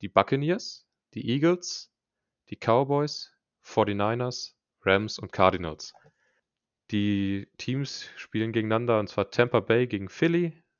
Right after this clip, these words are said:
Dallas gegen San Francisco und Rams gegen Arizona. Die Packers als First Seed würden gegen den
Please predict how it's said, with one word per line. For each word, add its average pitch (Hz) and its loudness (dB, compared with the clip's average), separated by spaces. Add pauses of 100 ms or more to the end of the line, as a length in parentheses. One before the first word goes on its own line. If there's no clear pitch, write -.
(380)
Dallas 113 0
gegen 101 -6
San 101 -10
Francisco 131 -2
und 107 -14
Rams 101 0
gegen 101 -2
Arizona. 95 0 (880)
Die 104 -4
Packers 143 2
als 110 -2
First - 0
Seed - -6
würden 110 -2
gegen 107 -2
den 104 -6